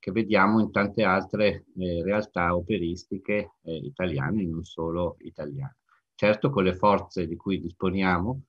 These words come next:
che non sono illimitate naturalmente, ma che però consentono comunque di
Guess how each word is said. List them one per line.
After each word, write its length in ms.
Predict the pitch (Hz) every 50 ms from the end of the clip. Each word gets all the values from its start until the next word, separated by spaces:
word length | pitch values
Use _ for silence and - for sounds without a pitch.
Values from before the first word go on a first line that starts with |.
| _ _ _ _ _ _ _
che 140 | _ - 101
non 140 | 98 98
sono 240 | 98 98 110 104 101
illimitate 800 | 98 98 92 95 92 95 95 95 92 87 78 78 78 - 107 104
naturalmente, 960 | 101 98 95 - 104 107 110 113 107 95 85 82 73 - _ - 107 104 - _ _ _ _ _ -
ma 80 | 104 101
che 100 | - 120
però 320 | - 143 143 127 107 -
consentono 760 | - 113 117 113 - - 143 127 113 110 113 - 117 120 127 127
comunque 460 | 123 120 123 127 127 131 135 135 -
di 280 | 113 117 117 113 98